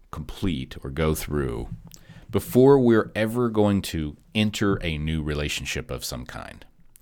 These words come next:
Now, I want you to think back, if you're, if you're married, uh, think back to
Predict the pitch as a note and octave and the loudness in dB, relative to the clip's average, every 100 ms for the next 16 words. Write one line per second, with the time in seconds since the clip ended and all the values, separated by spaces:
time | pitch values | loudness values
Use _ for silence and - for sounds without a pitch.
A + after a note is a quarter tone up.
0 | - - - - - F#2 G2+ A2 A2+ A2+ | -20 -20 -20 -20 -2 4 6 6 4 0
1 | - G2+ G2 E2+ D#2+ E2 D#2 D2+ C#2+ C#2 | 2 0 2 2 2 -2 -6 -6 -6 -8
2 | - D#2 C#2+ E2 E2 E2 E2 D2 - _ | -10 -12 -6 0 2 2 0 -2 -10 _
3 | _ _ - C2 - D#2+ - D#2+ D#2 - | _ _ -10 -10 -4 -6 0 2 2 -2
4 | - D#2+ D2 D2 C#2+ | -6 -6 -4 -6 -8